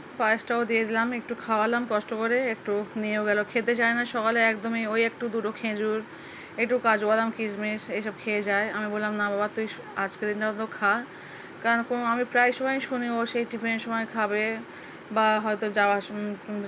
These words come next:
মানে, স্যারের কাছে পড়ে স্কুল, স্কুলে ঢুকেই হয়তো খায়। আর স্কুলে তো ঢুকে খাওয়ার জন্যই আমি দেয়া। Actually আমি যে টিফিনটা দিই, এটা স্কুলে ঢুকেই খাওয়ার জন্য দেয়া, কারণ আমি তো সকালে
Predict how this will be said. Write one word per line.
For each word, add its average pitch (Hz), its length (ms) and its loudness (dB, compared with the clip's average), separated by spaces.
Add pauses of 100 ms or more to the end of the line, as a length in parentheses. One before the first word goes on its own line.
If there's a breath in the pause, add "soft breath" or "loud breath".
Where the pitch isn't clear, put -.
(100)
মানে, 202 360 -2
স্যারের 208 300 2
কাছে 208 120 -4 (380)
পড়ে 220 260 4
স্কুল, 214 360 -2 (160)
স্কুলে 233 320 0
ঢুকেই 226 440 0
হয়তো 214 240 2
খায়। 196 340 0 (1000)
আর 233 120 -2
স্কুলে 247 200 2
তো 233 100 0
ঢুকে 233 240 2
খাওয়ার 208 320 0
জন্যই 233 240 0
আমি 254 160 2
দেয়া। 220 340 2 (1120 loud breath)
Actually 262 340 -4
আমি 262 120 0
যে 254 100 -2
টিফিনটা 254 420 2
দিই, 233 200 2
এটা 226 160 2
স্কুলে 247 340 2
ঢুকেই 233 300 2
খাওয়ার 214 300 2
জন্য 220 240 -2
দেয়া, 202 320 0
কারণ 208 160 4
আমি 220 140 2
তো 226 120 -2
সকালে 220 480 2